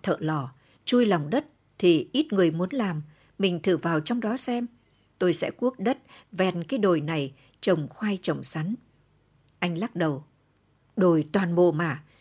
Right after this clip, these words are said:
đất sỏi nảy cuốc, mình làm sao làm xuể?"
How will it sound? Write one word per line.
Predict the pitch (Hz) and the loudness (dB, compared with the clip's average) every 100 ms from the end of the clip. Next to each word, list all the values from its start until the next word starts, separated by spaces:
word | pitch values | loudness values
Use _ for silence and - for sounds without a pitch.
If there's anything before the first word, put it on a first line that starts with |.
| _ | _
đất | 226 294 | -2 0
sỏi | - 190 208 | 0 0 0
nảy | 143 175 147 - | 2 4 2 0
cuốc, | 254 311 - | -4 -4 -2
mình | 202 185 | -2 0
làm | 180 160 | 0 -2
sao | - 247 | -2 -2
làm | 226 175 | -2 -2
xuể?" | - 185 143 | 0 0 0